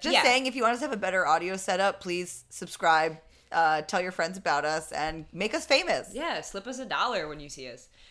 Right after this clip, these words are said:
Speaker 2: Um, no, so yeah, uh, cater-, <laughs> catering staff jumping in the pool. Yeah, I would be pretty pissed. I would, of course, be. Pr-,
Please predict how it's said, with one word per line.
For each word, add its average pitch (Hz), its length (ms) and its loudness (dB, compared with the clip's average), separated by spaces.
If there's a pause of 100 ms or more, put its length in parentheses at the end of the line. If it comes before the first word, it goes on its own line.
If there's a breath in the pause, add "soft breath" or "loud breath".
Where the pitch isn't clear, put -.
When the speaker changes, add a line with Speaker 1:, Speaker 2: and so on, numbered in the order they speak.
(160 loud breath)
Speaker 2:
Um, 170 500 -4 (920)
no, 156 280 -2
so 220 280 -2
yeah, 160 420 0
uh, 180 320 0
cater-, 247 580 -6
<laughs> 220 40 -14
catering 202 600 -6
staff 160 340 -6
jumping 147 280 -10
in 143 60 -16
the 139 80 -14
pool. 139 380 -14 (320 loud breath)
Yeah, 392 120 0
I 254 40 6
would 254 160 2
be 247 100 -2
pretty 175 260 -4
pissed. - 320 -12
I 170 140 -2
would, 175 100 -2
of 170 120 -12
course, 147 160 -10
be. 151 100 -16
Pr-, - 160 -20